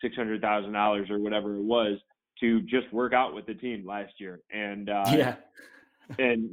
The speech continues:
Speaker 1: recover from Tommy John surgery. And that was his first year with the organization. So he was around Wrigley a couple times. Uh, I never actually had an opportunity to talk to him. Um,
Speaker 2: Mm-hmm.
Speaker 1: but, you know, definitely saw him around working out. <clears throat> Excuse me. He had a locker there for most of the year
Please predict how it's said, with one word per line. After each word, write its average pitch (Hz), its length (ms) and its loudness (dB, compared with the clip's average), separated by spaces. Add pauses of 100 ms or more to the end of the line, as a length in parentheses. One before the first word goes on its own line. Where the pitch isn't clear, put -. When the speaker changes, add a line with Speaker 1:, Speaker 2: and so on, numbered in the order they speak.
Speaker 1:
recover 113 460 2
from 110 200 -4
Tommy 113 280 0
John 113 280 0
surgery. 104 460 -2
And 104 100 -4
that 107 100 0
was 104 140 -2
his 104 140 -4 (100)
first 113 300 0
year 113 160 6
with 110 220 0
the 117 40 -2
organization. 104 880 -2
So 107 280 0
he 120 80 2
was 131 160 2
around 151 320 4
Wrigley 127 320 4
a 113 100 0
couple 113 320 0
times. 110 420 -4
Uh, 104 120 -4 (360)
I 120 100 2
never 131 300 2
actually 120 320 2
had 110 140 0
an 110 60 -2
opportunity 107 520 -4
to 104 60 -20
talk 110 300 -2
to 107 100 -2
him. 101 220 -6 (380)
Um, 104 60 2
Speaker 2:
Mm-hmm. 101 440 2
Speaker 1:
but, 110 340 6
you 113 80 -2
know, 113 80 -2
definitely 110 420 -6
saw 117 180 -4
him 104 120 -10 (180)
around 107 460 -2
working 104 260 -4
out. 104 420 -4
<clears throat> - 60 -18
Excuse 95 800 -4
me. 104 60 -2
He 113 60 2
had 117 100 4
a 113 40 2
locker 113 400 2
there 113 220 0
for 113 60 -12
most 113 260 -2
of 110 60 -16
the 104 80 -6
year 110 440 -2